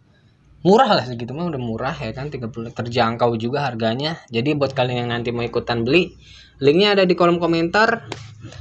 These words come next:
Udah gua sematkan, tinggal kalian klik aja, nanti diarahin ke tokonya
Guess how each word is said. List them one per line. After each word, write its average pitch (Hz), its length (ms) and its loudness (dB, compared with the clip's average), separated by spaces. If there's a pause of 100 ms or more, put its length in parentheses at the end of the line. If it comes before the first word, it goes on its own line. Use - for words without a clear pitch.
(160)
Udah 143 160 4
gua 151 160 2
sematkan, 156 560 0
tinggal 151 240 -2
kalian 147 240 -2
klik 147 240 -2
aja, 139 320 0
nanti 160 320 2
diarahin 139 480 4
ke 143 80 2
tokonya 139 480 2